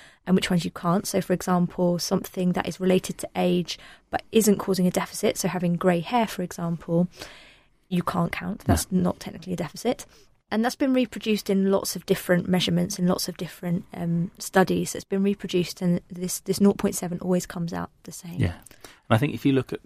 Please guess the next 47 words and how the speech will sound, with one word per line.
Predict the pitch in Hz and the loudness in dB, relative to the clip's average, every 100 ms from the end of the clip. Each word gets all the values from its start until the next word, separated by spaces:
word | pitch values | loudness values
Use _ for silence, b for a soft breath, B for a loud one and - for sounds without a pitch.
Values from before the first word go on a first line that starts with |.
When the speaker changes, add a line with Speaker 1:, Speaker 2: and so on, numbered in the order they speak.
| - | 0
Speaker 2:
complex | 131 117 110 - - - | 2 2 2 -4 -4 4
systems, | 120 - - - 92 - - | 4 4 -4 -8 -10 -12 0
that | 107 - | 0 0
point | - 113 - | -2 0 0
seven, | - 92 90 | 0 2 2
that | 92 | 0
seventy | - 107 98 - | 4 4 4 -2
percent | - - 101 - | -4 0 0 2
rings | 92 87 95 | 0 0 0
true. | - 117 87 - B B B B | 0 4 4 4 B B B B
I | |
can't | 95 135 95 | 2 4 4
find | 98 95 | 0 2
a | |
reference | 95 - - - | 0 0 -6 0
for | 92 | 0
it, | |
I'm | 92 | 0
afraid, | 90 87 80 | 2 4 4
but | - | 0
I've | 101 | 2
read | 117 120 | 2 2
somewhere | - 98 71 73 B B B - | 0 2 2 -2 B B B 0
that | 98 87 - - - b b b | 4 4 0 -10 -14 b b b
if | - | -2
you | 110 | 0
have | 113 | 4
a | 101 | 2
complex | 98 - 104 - 98 - | 2 0 0 0 -4 -4
system, | - - - - 92 _ - | -4 -4 -4 -10 -12 _ -2
like | 87 - | -2 -2
a | |
computer | - 95 - 95 - - - _ - | -2 -2 4 2 2 -6 -8 _ -6
Speaker 1:
Mm-hmm. | 220 | 2
Speaker 2:
or | 247 | 2
a | 320 | 2
car, | - - - - B B B B _ | 0 0 0 -6 B B B B _
you | 110 | 4
first | 98 - 113 104 | 4 2 2 2
start | - - 110 104 - | -2 -2 2 2 0
noticing | 104 101 - - 87 90 | 2 2 0 -2 2 2
symptoms | - - 135 - - 87 90 | 0 4 4 4 0 2 0
of | - | -2
things | 92 85 | 0 2
not | 101 87 | 2 2
being | 98 90 85 | 2 2 2
right | 92 76 - - - - | 4 4 2 -4 -12 -16